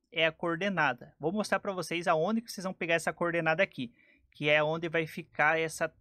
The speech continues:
tocha, né, de redstone pra ativar. Então a única coisa que muda aí no de vocês é a coordenada, que a gente vai tá pegando agora, tá? E o resto aqui é tudo igual, então é só copiar, né?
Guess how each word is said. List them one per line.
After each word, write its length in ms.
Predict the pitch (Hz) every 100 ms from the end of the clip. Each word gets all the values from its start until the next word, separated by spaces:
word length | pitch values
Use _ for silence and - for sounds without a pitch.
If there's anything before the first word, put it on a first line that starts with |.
| _ -
tocha, 420 | 147 160 - 139
né, 80 | 135
de 100 | 143
redstone 520 | 160 - - 156 170
pra 180 | - 160
ativar. 420 | - 175 131 - _ - - _
Então 240 | 135 165
a 40 | 180
única 220 | 220 202
coisa 200 | 208 196
que 80 | 190
muda 240 | 185 196
aí 140 | 185 185
no 80 |
de 80 | 190
vocês 440 | 208 220 196 196 -
é 140 | 175
a 60 | 170
coordenada, 560 | 180 180 202 151 123 120
que 120 | 131
a 40 |
gente 140 | 131 143
vai 100 | 151
tá 120 | 165
pegando 340 | 170 156 160
agora, 460 | 180 156 160 151 120
tá? 240 | - 147 - _ _ _ _ 160
E 80 |
o 40 | 170
resto 320 | 156 175 -
aqui 120 | 160
é 40 | -
tudo 160 | 214
igual, 280 | 240 156 131
então 260 | 120 160 196 _ -
é 60 |
só 180 | 143 175
copiar, 460 | - 190 - 151 208
né? 140 | 196